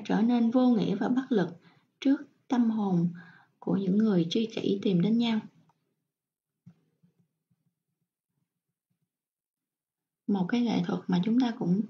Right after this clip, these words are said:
thấy ở trong hai câu thơ này nữa, đó là nghệ thuật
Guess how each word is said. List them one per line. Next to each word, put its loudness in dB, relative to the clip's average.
thấy 2
ở -4
trong -2
hai -2
câu 0
thơ 0
này 0
nữa, -2
đó -2
là -6
nghệ 0
thuật -2